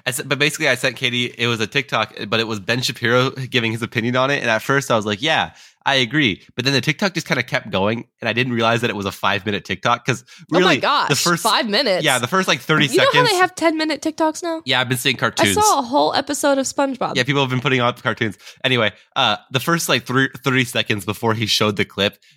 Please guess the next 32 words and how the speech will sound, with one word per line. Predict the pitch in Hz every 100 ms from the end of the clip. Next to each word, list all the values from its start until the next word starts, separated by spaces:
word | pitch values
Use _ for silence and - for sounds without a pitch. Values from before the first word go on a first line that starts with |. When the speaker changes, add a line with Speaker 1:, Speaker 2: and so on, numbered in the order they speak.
| -
Speaker 1:
basically | 110 - 120
what | 107 104
he |
said | 98 - 98 92
was, | 90
"That | 92 92
was | 92
a | 87
bad | 85 90
thing | - 90
to |
do, | 80 87 95 101
Will | 101
Smith." | - 120 139 -
And | 95
I |
was | 87
like, | 85
"Yes, | 127 117
thank | - 131 113
you." | 87 78 - - - -
And | 113
then | 123
he | 143
s-, | 127 - -
a-, | 123 120
as | 120
soon | - 175
as | 170
he | 139
said, | 135 110
basically, | 107 107 113 113 101